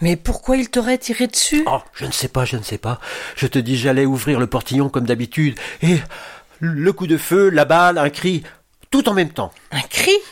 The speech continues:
Speaker 2: Oui, un cri venant de la maison, comme le coup de feu. Pourtant, c'est sur moi qu'on a tiré, j'entends encore la balle. Odette lui lâcha les mains, il tremblait si fort qu'elle aussi finissait par être parcourue de vibrations des pieds à la tête.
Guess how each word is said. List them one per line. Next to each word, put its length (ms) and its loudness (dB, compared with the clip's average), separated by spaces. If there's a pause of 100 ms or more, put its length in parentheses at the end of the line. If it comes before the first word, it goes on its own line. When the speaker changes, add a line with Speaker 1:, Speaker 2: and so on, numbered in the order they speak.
(140)
Speaker 2:
Oui, 380 0 (480)
un 100 4
cri 220 0
venant 240 2
de 60 0
la 80 4
maison, 380 0 (160)
comme 160 0
le 80 0
coup 120 -4
de 60 -10
feu. 240 -6 (580)
Pourtant, 360 -2 (300)
c'est 120 -10
sur 220 -2
moi 200 2
qu'on 180 0
a 80 2
tiré, 360 0
j'entends 260 2
encore 180 0
la 120 2
balle. 420 0 (800)
Odette 540 -2 (240)
lui 140 -2
lâcha 300 0
les 120 0
mains, 260 -2 (380)
il 100 -2
tremblait 320 0
si 180 -4
fort 400 -2 (580)
qu'elle 200 0
aussi 320 -6
finissait 440 -2
par 240 -4
être 220 -4
parcourue 500 -4
de 100 -4
vibrations 580 -2
des 120 -6
pieds 280 -4
à 40 -2
la 80 -4
tête. 420 -14